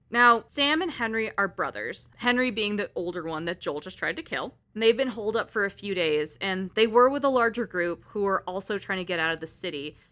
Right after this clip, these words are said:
to get to the Fireflies out west. The rest of the group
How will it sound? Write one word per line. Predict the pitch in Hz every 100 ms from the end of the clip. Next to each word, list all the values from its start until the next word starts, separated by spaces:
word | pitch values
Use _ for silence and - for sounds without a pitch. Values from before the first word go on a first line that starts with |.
| -
to | 220
get | 208
to | 208
the | 208
Fireflies | - 254 339 180 143 190
out | 220 -
west. | 427 - - - - _ _
The | 240
rest | 262 262
of | 269
the |
group | 240 220 220